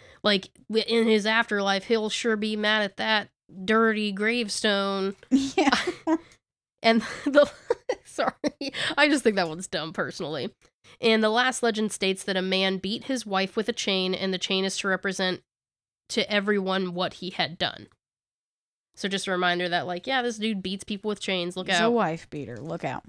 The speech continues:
Speaker 1: Yeah. And that is pretty much, <sighs> there were other, I think some other things out there, kinda just rehashing the same old stuff.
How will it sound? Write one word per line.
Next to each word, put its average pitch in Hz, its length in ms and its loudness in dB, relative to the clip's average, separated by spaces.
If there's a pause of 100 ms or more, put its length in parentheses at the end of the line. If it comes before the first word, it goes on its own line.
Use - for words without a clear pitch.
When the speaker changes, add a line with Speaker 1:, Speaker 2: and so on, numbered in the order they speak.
Speaker 1:
Yeah. - 160 2 (1200)
And 220 380 0
that 294 240 2
is 269 140 -2
pretty 269 220 0
much, - 520 0 (400)
<sighs> - 400 -18
there 320 160 2
were 302 140 2
other, 233 500 4
I 226 80 0
think 247 200 -2
some 233 120 2
other 196 220 2
things 190 320 0
out 185 200 0
there, 190 340 0 (540)
kinda 202 280 2
just 196 180 -4
rehashing 185 560 -2
the 180 80 -6
same 180 260 -2
old 180 160 -6
stuff. 180 520 -2